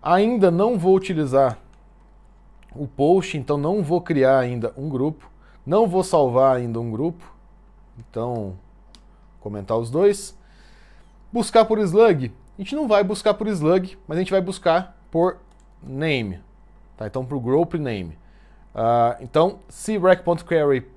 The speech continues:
ponto name, ah, eu vou buscar rec ponto query ponto name. E não vou ter aqui o find link by slug, o que eu vou ter vai ser um find group by name.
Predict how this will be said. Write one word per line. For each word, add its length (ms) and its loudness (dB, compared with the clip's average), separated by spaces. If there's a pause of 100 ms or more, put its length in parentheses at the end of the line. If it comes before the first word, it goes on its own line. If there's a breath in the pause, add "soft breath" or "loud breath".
ponto 300 -6
name, 400 -4 (560 soft breath)
ah, 180 -4
eu 80 0
vou 120 0
buscar 520 -2 (140)
rec 240 -6
ponto 220 -14
query 260 -4
ponto 300 -12
name. 260 -6 (1500 soft breath)
E 80 -6
não 220 2
vou 200 4
ter 200 4
aqui 240 -2
o 60 -4
find 500 2 (280)
link 440 0
by 180 4
slug, 500 0
o 80 -14
que 120 -6
eu 60 0
vou 140 2
ter 220 0
vai 120 -2
ser 200 -6
um 120 -4
find 400 -4
group 500 0 (440 soft breath)
by 240 2
name. 360 -4